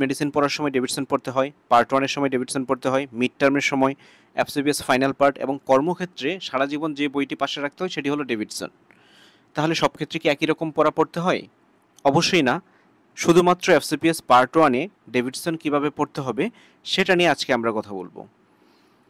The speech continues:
তো ডেভিডসন থেকে আমরা জানি প্রশ্ন আসে কীরকমভাবে, এমসিকিউ আসে এবং এসবিএ আসে। এফসিপিএস পার্ট ওয়ানে ফিফটি পার্সেন্ট করে প্রশ্ন থাকে।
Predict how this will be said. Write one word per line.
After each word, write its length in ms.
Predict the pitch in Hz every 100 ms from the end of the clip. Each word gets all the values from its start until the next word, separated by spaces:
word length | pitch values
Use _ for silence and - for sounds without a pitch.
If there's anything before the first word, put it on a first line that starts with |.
| _ _ _
তো 80 | 139
ডেভিডসন 400 | 135 143 - 190
থেকে 200 | 185 196
আমরা 160 | 185 165
জানি 240 | 156 185
প্রশ্ন 360 | 185 135 - 156
আসে 140 | 180
কীরকমভাবে, 640 | - 165 165 170 160 190 277 _ _ -
এমসিকিউ 440 | 143 147 170 165 165
আসে 220 | 165 -
এবং 220 | 151 135
এসবিএ 340 | 123 117 135
আসে। 260 | 127 127 - - _ _
এফসিপিএস 440 | 117 - 135 151
পার্ট 220 | - 147 160
ওয়ানে 140 | 180
ফিফটি 320 | - 156 -
পার্সেন্ট 360 | 135 117 131 127
করে 220 | 156 262 - _ _ -
প্রশ্ন 280 | 175 - 143
থাকে। 260 | 101 78